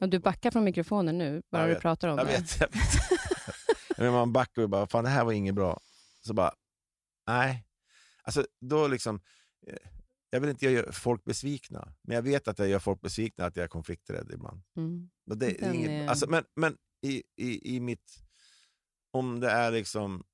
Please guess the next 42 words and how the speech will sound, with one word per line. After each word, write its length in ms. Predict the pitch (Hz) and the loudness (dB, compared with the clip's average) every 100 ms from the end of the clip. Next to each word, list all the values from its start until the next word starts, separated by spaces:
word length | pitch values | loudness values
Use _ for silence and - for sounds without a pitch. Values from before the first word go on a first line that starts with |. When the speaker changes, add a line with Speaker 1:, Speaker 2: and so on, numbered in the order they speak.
| _ _ - | _ _ 2
Speaker 2:
Det 80 | 143 | 2
är 40 | |
också 160 | 156 151 | 2 2
så 120 | 131 | 2
här, 100 | 101 | 2
va, 100 | 95 | 2
om 220 | 120 131 | -2 -2
det 60 | 131 | 0
gäller 200 | 123 117 | 0 0
dem 240 | 113 104 - _ _ _ _ | -2 -4 -12 _ _ _ _
jag 180 | 85 117 | -2 2
jobbar 300 | 127 120 143 | 2 2 2
med, 300 | 117 87 69 - | 0 -2 -6 -6
Emma, 420 | 120 113 113 110 | -4 -2 -2 -2
Ida, 300 | 107 104 98 | -2 -2 -4
Kitty, 360 | 92 101 - 95 | -4 -8 -6 -2
alltså, 360 | 92 87 87 - | -2 -2 -4 -4
är 180 | 90 113 | 0 2
det 100 | 110 | 0
någon 140 | 110 | -2
konflikt 340 | 104 101 110 - | -4 -4 -4 -2
där, 140 | 127 | 0
då 280 | 107 127 104 | 0 0 0
jävlar, 480 | 85 - 80 76 85 | -2 -2 0 -2 -4
alltså, 200 | 92 101 | -6 -6
då 240 | 95 120 98 | -4 0 0
är 140 | 85 | 0
det 200 | 78 80 - - | -4 -8 -12 -12
no 200 | 104 98 | -6 -4
mercy. 420 | 90 98 95 - - - _ _ _ _ _ _ _ - | -2 -4 -4 -8 -14 -20 _ _ _ _ _ _ _ -10
Speaker 1:
Jaså? 380 | 175 202 151 139 _ | -4 -4 -4 -10 _
Speaker 2:
Ja, 260 | 95 80 - | -6 -6 -8
då, 240 | - 123 - 104 | -4 -4 -2 -4
alltså, 200 | 110 101 | -4 -4
då, 140 | 87 - | -6 -6
då, 160 | 98 113 | -4 -2
alltså, 300 | 104 104 101 - | -2 -2 -4 -2
det 120 | 107 | -4
exploderar. 520 | - - 104 127 139 | -4 -4 -4 -2 0
Om, 200 | 104 120 | -2 -2
om 160 | - 120 | -6 -2
man 180 | 123 | -2